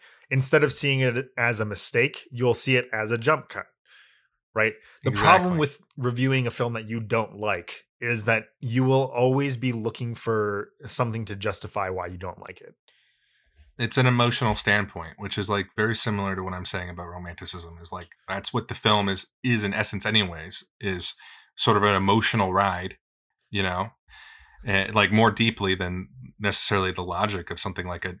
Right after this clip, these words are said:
Speaker 2: whether or not you're jumping through time with your editing.
Speaker 1: Right, right.
Speaker 2: And so if you approach it, uh, with loving emotion as opposed to sort of a cynicism,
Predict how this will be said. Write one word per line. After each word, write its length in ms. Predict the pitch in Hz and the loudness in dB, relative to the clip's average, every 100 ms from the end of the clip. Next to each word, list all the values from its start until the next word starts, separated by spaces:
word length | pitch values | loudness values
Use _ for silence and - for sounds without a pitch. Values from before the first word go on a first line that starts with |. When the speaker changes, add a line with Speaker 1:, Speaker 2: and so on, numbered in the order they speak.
| _ 113 | _ -2
Speaker 2:
whether 220 | 101 95 | 0 0
or 40 | |
not 200 | 92 90 | -2 -4
you're 160 | 98 90 | -6 -10
jumping 440 | - 95 - 95 85 | -2 -2 0 -2 -2
through 180 | 98 | -8
time 340 | 90 - 98 95 | -4 0 0 -2
with 100 | 90 | -6
your 260 | 101 92 101 | -10 -10 -2
editing. 380 | 107 92 87 101 | 0 0 -6 -4
Speaker 1:
Right, 240 | 120 110 101 | 0 0 0
right. 220 | 101 90 - - | -2 -2 -10 -6
Speaker 2:
And 140 | 101 | -4
so 260 | - 104 98 | 4 4 4
if 140 | 95 | 2
you 120 | 117 101 | 0 0
approach 460 | - 117 127 131 | 2 4 4 2
it, 180 | 92 92 _ _ _ _ _ | -2 -4 _ _ _ _ _
uh, 300 | 98 92 92 - | 0 2 0 -2
with 180 | 110 104 - - - _ _ _ | 0 0 -2 -20 -20 _ _ _
loving 360 | 110 123 127 98 | 4 6 6 4
emotion 500 | 92 90 90 110 107 | 2 0 0 0 0
as 180 | 101 98 | -2 -2
opposed 440 | 90 101 95 - | -2 -2 -2 -2
to 280 | - 95 92 | -2 -2 -2
sort 220 | - 92 | -2 -2
of 120 | 90 | -4
a 100 | 90 | -4
cynicism, 760 | - 117 123 - 87 90 101 | 0 2 2 0 -4 -8 -10